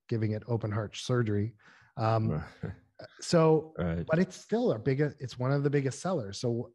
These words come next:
Speaker 1: uh, and it seems to be because it gives people so much adult choice about, um, having a food pairing or being able to celebrate with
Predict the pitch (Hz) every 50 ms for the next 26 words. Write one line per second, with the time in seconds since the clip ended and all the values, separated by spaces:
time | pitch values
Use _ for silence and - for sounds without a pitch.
0 | _ - 117 113 113 - - _ _ _ _ _ - - _ - 123 123 123 120
1 | - - - 151 160 165 156 - - 135 131 127 113 120 - - - 123 117 123
2 | 120 - - _ - 147 156 156 156 151 - - - - 139 123 127 123 113 -
3 | - 147 151 151 143 - - - 131 131 131 131 120 117 - - 113 117 123 135
4 | - - 120 117 123 117 113 113 - - - - _ _ _ _ _ 117 117 113
5 | 113 113 113 - - - 131 123 123 135 131 120 110 - - 123 120 120 117 -
6 | 135 131 127 123 123 123 123 123 120 120 120 107 104 107 104 - _ _ _ _
7 | - 123 117 120 120 120 113 104 101 - 127 123 127 127 117 123 123 123 120 120
8 | 113 117 123 113 117 113 -